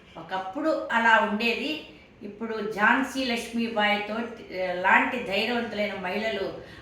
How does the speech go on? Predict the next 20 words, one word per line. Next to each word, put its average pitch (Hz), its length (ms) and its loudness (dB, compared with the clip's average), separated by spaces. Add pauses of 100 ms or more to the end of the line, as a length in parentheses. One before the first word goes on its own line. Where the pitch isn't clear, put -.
(100)
మనకి 185 800 -4 (340)
అంతా 233 500 2
కనపడుతున్నారు. 202 960 -2 (420)
ఇంకో 226 160 -6
విషయం 226 480 2
చెప్పాలి, 208 440 2
ఇప్పుడు 233 260 -2
మహిళలే 285 1000 4 (380)
ఎక్కువగా 262 580 4
ప్రామినెన్స్ 240 840 2
సంపాదించారు. 196 1000 -2 (520)
ఉద్దేశంలో 277 680 0
మహిళ 233 420 2 (180)
గొప్పదే, 226 640 0 (280)
పురుషుడు 240 440 -4
గొప్పవాడే. 196 760 -2 (300)
ఇద్దరు 262 720 0
అనే 226 300 0
సమాన 226 720 4
జోడి. 208 380 0